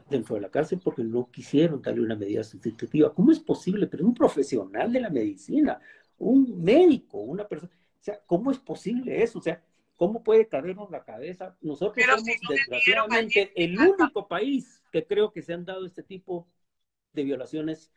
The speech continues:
Speaker 1: de los
Speaker 2: Oye,
Speaker 1: derechos
Speaker 2: Bárbara,
Speaker 1: humanos.
Speaker 2: me encanta,
Speaker 1: El único.
Speaker 2: Bárbara.
Speaker 1: Yo creo que en el mundo somos, somos un, un, un, un, un ejemplo vergonzoso para la justicia mundial. Es
Speaker 2: No
Speaker 1: increíble.
Speaker 2: llevaron a matar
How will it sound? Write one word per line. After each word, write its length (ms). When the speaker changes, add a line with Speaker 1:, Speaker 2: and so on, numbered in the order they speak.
Speaker 1:
de 60
los 80
Speaker 2:
Oye, 100
Speaker 1:
derechos 100
Speaker 2:
Bárbara, 260
Speaker 1:
humanos. 260
Speaker 2:
me 60
encanta, 260
Speaker 1:
El 60
único. 220
Speaker 2:
Bárbara. 180
Speaker 1:
Yo 120
creo 160
que 80
en 60
el 120
mundo 260
somos, 420
somos 380
un, 200
un, 320
un, 320
un, 340
un 200
ejemplo 580
vergonzoso 840
para 140
la 100
justicia 640
mundial. 420
Es 140
Speaker 2:
No 120
Speaker 1:
increíble. 260
Speaker 2:
llevaron 180
a 80
matar 400